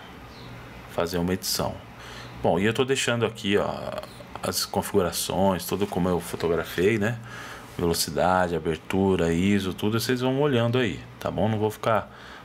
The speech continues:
falando pra vocês não, mas dá uma olhadinha aí no monitor que tem toda a informação. É... e é tudo manual, tá? Então eu uso isso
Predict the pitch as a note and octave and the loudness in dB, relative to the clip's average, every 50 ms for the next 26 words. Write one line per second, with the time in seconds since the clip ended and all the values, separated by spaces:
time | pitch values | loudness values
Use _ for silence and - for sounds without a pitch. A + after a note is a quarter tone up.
0 | - - - - - G2+ F#2+ F2 F#2 F#2+ G2 F#2+ - G2 F#2+ F#2 F2 - - F2 | -18 -18 -10 0 4 4 4 6 4 0 0 2 2 0 0 0 -2 -2 0 0
1 | E2+ F2 F2+ F#2 G2 G2+ A2+ A#2 A#2 - - - - - - F#2+ G2 G#2+ G#2+ G#2+ | 0 0 0 2 2 2 2 0 0 -2 -6 -8 -6 -2 0 2 2 2 2 2
2 | G#2+ G#2 G2+ F#2+ F2 F2 F#2 F#2+ F#2 F2+ F2 F2+ F#2 F#2+ F#2+ F2+ F2 F2+ F2+ F2 | 2 2 2 2 0 -2 -2 -2 0 0 0 0 0 0 0 0 0 0 0 0
3 | E2+ - - F#2+ F#2+ G2 G#2+ G#2+ - - - - - - - - - - - - | -2 -2 0 0 2 2 0 -2 -6 -14 -18 -18 -18 -18 -18 -18 -18 -16 -16 -16
4 | - - - - - - - G2+ - G2 F#2+ F#2+ G#2 G2+ G2+ A2 A2 - - A2 | -16 -16 -14 -14 -10 -8 -8 -4 -2 -2 0 2 0 2 2 2 -2 0 -2 0
5 | A2 A2 A2 - - - - C2+ C2+ - - - - - - - - - - - | 0 0 0 -2 -2 -6 -6 -6 -6 -8 -10 -16 -18 -18 -18 -18 -18 -18 -16 -16
6 | - - - - - - - - - - - - - - - D2+ D#2 D#2+ D#2 D2+ | -14 -14 -14 -14 -14 -14 -16 -16 -16 -16 -16 -14 -6 -4 0 2 2 2 2 2
7 | D2+ D2+ D2+ D#2 - - - - - - - - - - - - - - - - | 2 0 -2 -4 -10 -12 -12 -12 -12 -12 -12 -14 -14 -14 -14 -16 -16 -16 -16 -16
8 | - - - - - - - - - - - - - - - G2 G2+ F#2+ - - | -16 -16 -16 -16 -16 -16 -14 -14 -14 -16 -16 -16 -12 -2 4 4 4 4 2 -2
9 | A#2+ B2+ C3 B2+ C3 C#3 C#3+ D3+ C#3+ G#2 E2+ E2 E2 D#2+ - - - - - - | 0 2 4 4 4 4 2 2 4 6 6 6 4 4 0 -8 -18 -20 -20 -20
10 | - - - - E2 F2+ G2+ G#2+ G#2 - - - - - - - - - - - | -18 -12 -2 0 2 2 2 0 -4 -10 -16 -18 -18 -18 -18 -18 -18 -16 -16 -16
11 | - - - - - - - - - D#2+ F2+ F#2+ G2 F#2+ F#2 F#2 G#2 G#2 G#2 G2+ | -16 -16 -16 -16 -16 -14 -8 -4 -2 0 2 4 4 4 4 4 4 4 4 4
12 | G2 G2+ G2+ - - | 2 2 0 0 -2